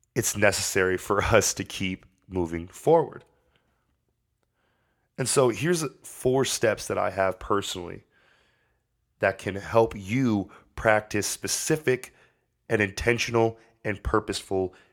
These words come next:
generosity. First and foremost, when you are giving to somebody, you need to give something that is sensitive to that other person,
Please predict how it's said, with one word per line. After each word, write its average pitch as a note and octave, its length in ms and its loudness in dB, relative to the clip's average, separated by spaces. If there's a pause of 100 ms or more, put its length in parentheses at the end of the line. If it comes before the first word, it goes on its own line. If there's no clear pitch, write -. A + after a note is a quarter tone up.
generosity. F2 800 -4 (920)
First D#3 400 -2
and C3 120 -4
foremost, F#2 520 -2 (200)
when A2 180 0
you C#3 220 2
are F3 100 6
giving A2 360 0
to B2 80 0
somebody, C#3+ 540 0 (220)
you B2 160 -2
need C#3+ 200 -2
to C3+ 100 -4
give A2+ 320 2
something G#2+ 400 -2
that G2+ 120 0
is F#2+ 120 -2
sensitive G2+ 680 -2 (260)
to G2+ 260 -2
that G2 200 2
other F#2 240 -2
person, - 580 -8